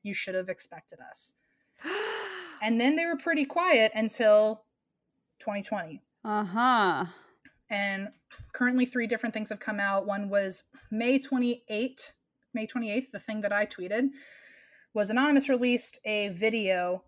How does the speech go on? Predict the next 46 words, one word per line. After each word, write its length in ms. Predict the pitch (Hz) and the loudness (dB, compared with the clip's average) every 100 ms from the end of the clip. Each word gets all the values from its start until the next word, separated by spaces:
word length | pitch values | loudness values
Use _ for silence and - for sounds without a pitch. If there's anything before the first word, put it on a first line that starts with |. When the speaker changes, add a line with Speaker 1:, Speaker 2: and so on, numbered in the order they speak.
| _ | _
Speaker 1:
to 280 | - 320 339 | -2 0 2
the 100 | 311 | 4
Minneapolis 580 | 254 226 202 185 202 185 | 4 4 -2 -2 -4 -6
Police 240 | - 190 | -8 -10
Department 480 | - 190 185 185 180 | -6 -4 -4 -6 -10
seeking 400 | - 262 269 240 | -4 2 4 2
revenge 440 | 254 285 320 277 240 | 2 2 4 4 2
on 200 | 196 190 | -2 -4
them, 340 | 190 185 190 | -4 -4 -8
saying 300 | - 196 202 | -8 -8 -8
that 120 | 196 | -6
they 140 | 185 190 | -6 -6
will 220 | 190 190 | -6 -8
expose 720 | 196 - - 262 277 277 233 | -10 -12 -6 0 2 2 2
their 160 | 240 233 | -2 -2
crimes 480 | - 196 190 185 | -4 -8 -8 -10
to 80 | 185 | -8
the 100 | 185 | -8
world. 500 | 170 165 156 - - _ _ _ _ _ _ _ _ | -8 -12 -16 -16 -18 _ _ _ _ _ _ _ _
And 80 | 190 | -6
I 60 | 190 | -2
think 240 | 226 214 | -2 -2
my 200 | 214 208 | 0 2
exact 560 | 190 180 208 196 - - | 0 0 0 0 -4 -12
tweet 360 | - 208 185 196 | -10 -6 -8 -6
was 200 | 185 185 | -8 -4
like, 440 | 190 180 - - _ _ _ _ _ _ _ _ - | -2 -2 -6 -20 _ _ _ _ _ _ _ _ -10
"Do 100 | 208 | -6
you 260 | 208 208 202 | -2 -2 -2
know 220 | 196 185 | -2 -2
how 160 | 190 | -4
fucking 480 | 190 196 - 185 180 | -2 -4 -6 -10 -10
wild 380 | 185 185 175 170 | -6 -4 -4 -4
this 100 | 170 | -6
has 220 | 185 165 | -8 -8
to 40 | 180 | -10
be 120 | 175 | -10
for 100 | 190 | -10
Anonymous 380 | 175 170 170 - | -10 -10 -12 -14
to 80 | |
come 160 | - 175 | -16 -18
out 180 | 165 170 | -14 -16
of 100 | 170 | -12
the 80 | 175 | -10
woodwork?" 440 | 170 131 143 - _ _ _ _ | -10 -12 -20 -20 _ _ _ _
Speaker 2:
Yeah. 300 | 226 202 180 | -6 -2 -2